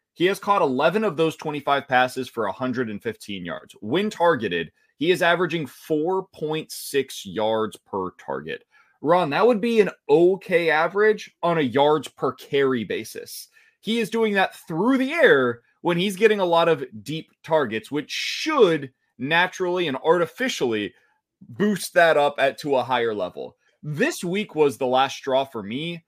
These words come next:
not because of the drops, although those were obviously frustrating, but because of the way he showed up as quarterback. You don't do that, man. For you to do that when Ma-, when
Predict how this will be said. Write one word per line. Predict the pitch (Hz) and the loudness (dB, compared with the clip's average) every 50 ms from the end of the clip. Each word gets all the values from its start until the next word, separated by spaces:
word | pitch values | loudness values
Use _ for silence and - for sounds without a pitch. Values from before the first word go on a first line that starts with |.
| _ _ - | _ _ -12
not | 151 180 220 302 349 - | -8 -4 -4 -4 -2 -2
because | 359 339 262 - - 208 214 190 190 | -4 -4 -4 -4 -4 -2 0 0 0
of | 190 143 123 | 0 -2 -2
the | 131 | -6
drops, | - - 127 139 123 92 95 - - - | -6 -2 0 0 0 0 0 -4 -4 -4
although | 143 139 127 101 92 120 127 147 170 175 | -2 -2 -2 -2 0 2 4 4 4 4
those | 147 160 170 170 - | 2 0 0 0 -2
were | 170 175 170 | -2 0 2
obviously | 170 170 156 165 175 165 - 175 170 | 2 0 0 -4 -6 -6 -6 -8 -8
frustrating, | - - 180 185 175 - - 117 107 104 104 98 98 92 _ _ _ _ _ _ _ _ - | -6 -4 -4 -4 -4 -4 -4 -2 -2 -2 -4 -6 -8 -12 _ _ _ _ _ _ _ _ 2
but | 233 240 247 | 2 2 2
because | 247 - 254 254 247 | 2 0 2 2 2
of | 285 226 220 | 0 -2 -2
the | 233 | 0
way | 190 208 226 220 | 2 2 2 0
he | 190 | 0
showed | - - - 202 185 180 | -4 -4 -4 -2 -2 -2
up | 170 - | -2 -4
as | 120 - | -8 -14
quarterback. | - - 95 90 82 78 67 60 57 - _ _ _ _ _ _ _ _ | -14 -12 -12 -10 -10 -12 -12 -14 -14 -16 _ _ _ _ _ _ _ _
You | - 185 185 | -4 0 4
don't | 269 277 233 151 | 4 4 4 4
do | 117 131 127 120 | 0 -2 -2 -2
that, | 101 85 85 80 71 | -2 -2 -2 -4 -4
man. | 82 87 87 87 87 85 - _ _ _ _ _ _ _ _ | -6 -10 -10 -10 -12 -14 -16 _ _ _ _ _ _ _ _
For | - 220 214 196 | 2 4 4 4
you | 147 135 196 247 302 | 4 2 2 2 2
to | 320 311 262 | 2 0 -2
do | 254 254 233 | -2 -2 0
that | 170 165 156 165 180 170 - 147 | 2 4 4 4 4 2 0 -2
when | 139 147 139 | -2 -2 -2
Ma-, | 131 127 135 - - - | 0 -2 -2 -2 -4 -4
when | 151 143 160 151 139 135 127 120 123 | -8 -8 -6 -6 -4 -6 -6 -8 -10